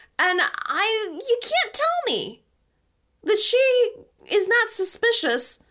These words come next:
of Jeff's many mysterious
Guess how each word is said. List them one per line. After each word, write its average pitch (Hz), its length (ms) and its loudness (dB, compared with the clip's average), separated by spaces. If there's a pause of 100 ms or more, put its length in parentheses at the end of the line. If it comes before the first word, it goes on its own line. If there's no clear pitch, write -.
(520)
of 240 360 -2
Jeff's 359 840 2 (240)
many 320 720 2 (640)
mysterious 359 1500 4